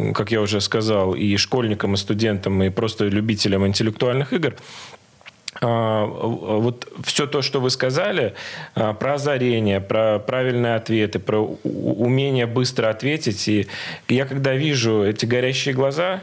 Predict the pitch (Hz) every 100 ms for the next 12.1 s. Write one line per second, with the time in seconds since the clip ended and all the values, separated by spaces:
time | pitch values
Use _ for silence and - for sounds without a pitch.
0 | 139 110 104 120 131 120 104 110 - 131
1 | 127 110 101 107 160 160 117 107 107 -
2 | 113 107 95 82 78 - - - - -
3 | - - - 107 107 104 120 113 117 127
4 | - - - 156 139 107 - - 127 -
5 | 143 135 131 135 131 123 208 190 139 117
6 | 110 104 98 98 107 101 98 104 98 90
7 | - - 98 - - 107 135 131 131 127
8 | 123 120 120 104 95 - - - - 175
9 | 160 156 - - 139 139 110 98 113 139
10 | 131 127 - 120 110 104 95 92 - -
11 | 117 123 139 127 120 123 127 - 107 98
12 | 95